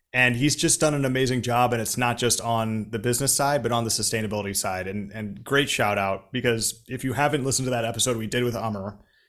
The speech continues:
he was brilliant. He is a regular listener to the nine six six and, and said so much on the show. Really just a great guy, uh, indeed. Uh, I don't think he'll be jumping over to Coke, <laughs> but, um,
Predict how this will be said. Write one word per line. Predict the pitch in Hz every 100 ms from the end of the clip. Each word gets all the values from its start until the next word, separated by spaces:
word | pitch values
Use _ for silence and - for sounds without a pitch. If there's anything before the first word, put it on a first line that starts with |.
| _
he | 143
was | 147 117
brilliant. | - _ 127 123 120 90 - _ _
He | 113 156 170
is | 131
a |
regular | 120 110 113 107
listener | 104 - 104
to |
the | 104
nine | 101 98
six | 104 98
six | - 98 -
and, | 98 95
and | 104 98
said | 117 107 -
so | - 110
much | 98 95
on | 101 98
the |
show. | 95 104 92 95 95 - - _ _ _ -
Really | 120 135 139 135 123 107
just | - 117 117
a |
great | 113 107 104
guy, | 107 101 101 90
uh, | 123 110
indeed. | 131 113 104 92 - _ - _ _
Uh, | 113 104 101
I | 120 117
don't | 143 180
think | 156
he'll | 147
be | 131 113
jumping | 131 127 120
over | 113 117
to | 113
Coke, | - 139 131 - - 160 - 156 -
<laughs> | - 196 - -
but, | 131 123 127
um, | 110 110 104